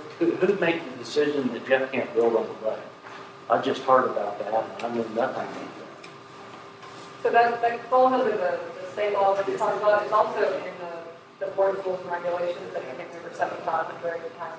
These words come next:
Speaker 2: to be by a licensed contractor.
Speaker 1: Seventy-five hundred dollars?
Speaker 2: Or more, yes, sir. Now, the, I, I am not, obviously, I, I don't know the intricacies of all the,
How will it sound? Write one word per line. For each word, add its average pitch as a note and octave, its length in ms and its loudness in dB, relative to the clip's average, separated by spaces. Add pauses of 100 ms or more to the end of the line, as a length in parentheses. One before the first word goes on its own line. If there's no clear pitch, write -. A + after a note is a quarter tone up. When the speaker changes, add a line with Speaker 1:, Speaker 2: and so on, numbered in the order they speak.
(100)
Speaker 2:
to E3 60 -16
be E3 100 -10 (540)
by F3 200 4
a - 20 4
licensed - 400 2
contractor. G3 720 -2 (240)
Speaker 1:
Seventy-five B2+ 680 8
hundred B2 260 -4
dollars? B2 280 4 (400)
Speaker 2:
Or F#3+ 140 2
more, E3+ 260 0
yes, F3 240 -8
sir. E3 280 -2 (1400)
Now, G3+ 260 8 (120)
the, - 200 0 (880)
I, A3 640 8 (220)
I G#3 60 -4
am G3+ 100 0
not, G#3 320 4 (560)
obviously, F#3 460 2
I, E3+ 160 6 (100)
I F3+ 60 4
don't F#3+ 200 0
know F3+ 140 2
the F3 180 0
intricacies F3 540 -10
of E3+ 80 -2
all E3+ 220 10
the, D#3+ 240 -2